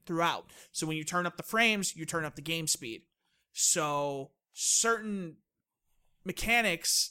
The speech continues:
inadvertently got attached to the frame rate. So when the frame rate went up, durability decreased faster. In the case of Vanquish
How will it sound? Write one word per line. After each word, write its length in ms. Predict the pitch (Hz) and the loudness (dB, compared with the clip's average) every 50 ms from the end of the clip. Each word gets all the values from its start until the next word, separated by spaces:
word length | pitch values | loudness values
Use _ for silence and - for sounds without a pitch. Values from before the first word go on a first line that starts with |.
| - - | -4 -2
inadvertently 540 | 202 202 196 170 175 190 - - 190 180 160 | -2 0 0 2 0 0 0 0 -4 -2 0
got 160 | 170 156 156 | 0 0 0
attached 580 | 147 - - - 190 180 175 - - - - - | -2 -6 2 4 4 4 4 4 -2 -4 -4 -6
to 460 | - 165 156 151 147 143 143 139 139 _ _ | -4 -2 -2 -2 -2 -2 -4 -6 -8 _ _
the 80 | - - | -20 -8
frame 320 | - 208 208 214 185 160 | 0 2 2 4 4 0
rate. 160 | 135 104 - _ _ _ _ _ - - - _ _ - | -2 -4 -8 _ _ _ _ _ -20 -20 -20 _ _ -14
So 120 | - 160 | -10 -10
when 60 | 143 | -10
the 40 | 139 - | -8 -6
frame 240 | - 175 175 170 175 | -4 -4 -2 -2 -4
rate 120 | 170 - | -6 -6
went 120 | 170 160 151 | -6 -6 -4
up, 200 | 156 190 202 - | -4 -4 -4 -2
durability 540 | 175 165 156 156 151 165 170 170 160 156 156 | 0 0 0 2 2 2 2 2 2 0 0
decreased 480 | 156 160 156 - - - 254 - - - | -2 -4 -4 -4 -4 -2 0 0 0 0
faster. 420 | - 147 98 - - - - - - - _ - - _ _ _ _ _ - _ _ _ _ _ _ _ _ _ - _ _ _ _ _ _ _ _ _ _ _ _ _ _ _ _ - | 0 -2 -2 -2 -4 -4 -6 -12 -16 -20 _ -20 -20 _ _ _ _ _ -20 _ _ _ _ _ _ _ _ _ -20 _ _ _ _ _ _ _ _ _ _ _ _ _ _ _ _ -4
In 280 | 175 175 175 175 170 165 | 0 2 4 4 2 0
the 60 | 165 | -4
case 300 | 165 - 202 196 175 - | -4 -4 -2 0 0 0
of 60 | 165 | 0
Vanquish 760 | 147 165 202 247 226 - 175 139 127 135 - - - - - | 2 2 2 2 4 2 0 0 2 0 0 0 -2 -2 -6